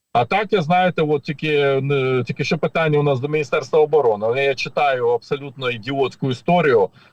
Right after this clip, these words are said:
а, коли Міністерство оборони просто диверсію робить проти, а, виробництва снарядів, наприклад, в Україні.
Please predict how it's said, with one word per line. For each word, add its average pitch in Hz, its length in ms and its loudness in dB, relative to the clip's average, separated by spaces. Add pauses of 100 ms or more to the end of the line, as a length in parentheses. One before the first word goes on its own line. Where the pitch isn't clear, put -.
(100)
а, 110 140 0
коли 139 580 2 (280)
Міністерство 147 540 -2
оборони 147 360 0
просто 147 260 -4
диверсію 127 540 0
робить 151 320 -2
проти, 127 480 -2 (240)
а, 113 180 0
виробництва 135 800 0
снарядів, 131 580 0
наприклад, 107 460 -6
в - 60 -6
Україні. - 580 -4